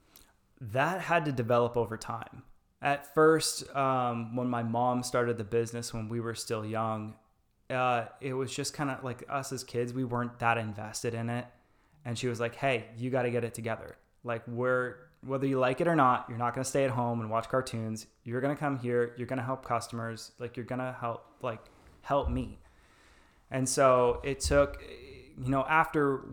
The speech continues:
we made a few, my sister and I made a few sales and connected with customers and had some investment in being there, then it was like, "Okay, this is a common good.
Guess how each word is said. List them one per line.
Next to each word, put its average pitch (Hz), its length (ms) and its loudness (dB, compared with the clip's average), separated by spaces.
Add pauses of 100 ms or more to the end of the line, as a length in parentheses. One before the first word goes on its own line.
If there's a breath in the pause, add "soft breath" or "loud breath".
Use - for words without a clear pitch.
we 143 200 0
made 135 220 2
a 135 60 0
few, 127 380 -4
my 120 180 -2
sister 147 340 -2
and 127 80 0
I 117 80 0
made 117 220 0
a 120 60 0
few 117 200 -6
sales 131 640 4
and 117 160 -6
connected 123 420 -4
with 117 140 -8
customers 113 800 -4
and 120 160 -8
had 120 340 0
some 120 220 -2
investment 113 560 -4
in 107 100 -8
being 117 380 -4
there, 110 240 -4
then 117 120 -4
it 113 40 -6
was 110 120 -10
like, - 200 -10
"Okay, - 420 -6 (260 soft breath)
this 131 240 2
is 127 120 0
a 127 80 4
common 113 340 -2
good. 110 220 -10